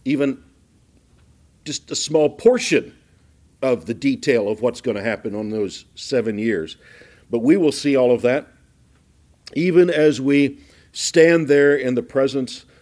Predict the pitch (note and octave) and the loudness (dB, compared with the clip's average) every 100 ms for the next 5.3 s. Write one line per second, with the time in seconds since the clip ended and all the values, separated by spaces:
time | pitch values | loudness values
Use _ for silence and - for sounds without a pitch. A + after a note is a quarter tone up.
0 | _ A#2 A#2+ B2+ B2+ A#2+ F2+ - C#3+ C3 | _ -4 -2 0 2 2 0 -2 2 2
1 | A#2+ - - _ _ _ G#2+ D#3 F#3 D#3+ | 2 -6 -20 _ _ _ -4 0 2 2
2 | D3+ F#3+ E3+ D3 C#3+ C#3+ - - - _ | 4 2 2 2 2 -2 -2 -8 -16 _
3 | - - F3+ G3+ - G#2 F#2+ - _ _ | -16 -2 -2 0 -2 -4 -6 -16 _ _
4 | _ _ _ C3+ C#3 C3+ - - G#3 G#3 | _ _ _ -2 0 -2 -2 -2 -2 0
5 | D#3+ D3 C#3+ | 2 2 2